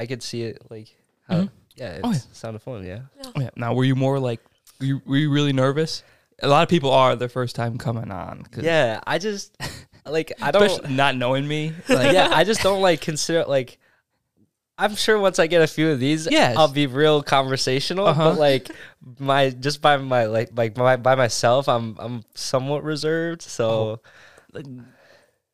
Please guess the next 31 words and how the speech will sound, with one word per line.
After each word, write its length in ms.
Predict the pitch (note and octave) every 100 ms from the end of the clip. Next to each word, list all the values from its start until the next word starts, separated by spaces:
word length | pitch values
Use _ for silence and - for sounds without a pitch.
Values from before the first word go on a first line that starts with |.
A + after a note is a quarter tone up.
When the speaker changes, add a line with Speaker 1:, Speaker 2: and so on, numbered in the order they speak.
| -
Speaker 2:
<laughs> 260 | - D#3 C#3
Gloria's 380 | C#3 C3+ C3 B2
shaking 380 | B2+ B2 B2+
her 140 | A#2 A#2
head. 340 | A#2 A2+ -
Speaker 3:
Maybe 280 | F#4 A#4 A4
occasionally, 920 | C4 - D4 D4 E4 C#4 F#3 F3+ E3+ G3
but 160 | G#3+
not, 160 | G#3+ G3+
like, 140 | E3 C#3
Speaker 1:
oh, 400 | A#2+ G#2+ G#2+ A#2+ - - - _ - - C#4+
you 80 | C#4+
know. 220 | - B2
Speaker 3:
I 20 | -
feel 80 | A4+
like 100 | F#4+
it 60 |
depends 400 | G#3 C4+ C4+ G3
on 80 | G#3
the 120 | G3
situation. 720 | A#3+ B3 G#3+ F3+ F3+ G#3 B3+ F4+ _ _ _
Speaker 1:
Yeah, 280 | - - - _
I 100 | C3
don't 180 | C#3 G#2
know. 300 | G#2 G#2+ B2+ _ -
Speaker 2:
Yeah, 220 | C3+ -
Speaker 1:
But 120 | - _
Speaker 2:
but, 240 | - - - _ -
yeah, 200 | A2+ -
Speaker 3:
No. 60 | -
Speaker 2:
like, 140 | C#3